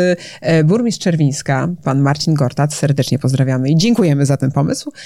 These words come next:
stwierdził, że odda ten plac do, e, właśnie takiego jeżdżenia, trenowania, żeby osoby mogły sobie w bezpieczny sposób pojeździć, tak? I mamy koło Warszawy, bo to jest raptem jakieś dwadzieścia kilometrów od Warszawy,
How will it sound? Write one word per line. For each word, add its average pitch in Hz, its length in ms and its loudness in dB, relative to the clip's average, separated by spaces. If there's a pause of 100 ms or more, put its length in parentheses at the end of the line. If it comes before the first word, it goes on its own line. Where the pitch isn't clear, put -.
(240)
stwierdził, 262 500 0
że 214 360 0
odda 185 340 0
ten 151 200 -2
plac 147 360 0
do, 147 560 2
e, 147 280 2
właśnie 170 260 -2
takiego 151 320 -2
jeżdżenia, 151 440 0
trenowania, 151 600 2
żeby 147 400 2
osoby 147 420 0
mogły 147 340 0
sobie 147 300 -2
w 147 100 0
bezpieczny 285 540 -2
sposób 170 560 -2 (100)
pojeździć, 214 560 0
tak? 262 240 -2
I 240 40 0
mamy 302 260 2
koło 233 260 0
Warszawy, 165 460 -2
bo 147 100 -4
to 151 100 -2
jest 160 100 -4
raptem 170 240 -2
jakieś 160 220 0
dwadzieścia 160 380 0
kilometrów 156 380 -2
od 151 80 2
Warszawy, 147 420 0